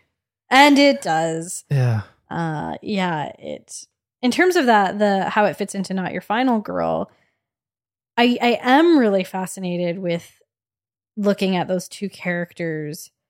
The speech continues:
Speaker 1: in tandem with each other, because we, the film really does have these, like, two narratives happening alongside each other, right?
Speaker 2: And it plays with,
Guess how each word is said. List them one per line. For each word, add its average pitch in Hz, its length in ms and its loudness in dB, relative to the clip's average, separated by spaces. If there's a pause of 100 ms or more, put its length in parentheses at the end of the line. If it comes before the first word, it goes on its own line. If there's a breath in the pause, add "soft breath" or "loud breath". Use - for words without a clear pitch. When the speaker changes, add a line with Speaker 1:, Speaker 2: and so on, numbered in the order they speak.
(1200)
Speaker 1:
in 196 140 0
tandem 180 500 -2
with 170 140 -6
each - 260 -10
other, 165 460 -6 (1160)
because 233 260 4
we, 247 320 0
the 240 140 -2
film 359 260 2
really 247 160 4
does 233 160 2
have 214 140 0
these, 196 140 -2
like, 185 180 -4
two 220 520 0
narratives 185 580 0
happening 170 800 -4
alongside 170 680 -2
each 160 200 -12
other, - 340 -16 (100)
right? 190 400 -6
Speaker 2:
And 143 80 2
it 135 140 -2
plays 139 460 0
with, 110 320 -4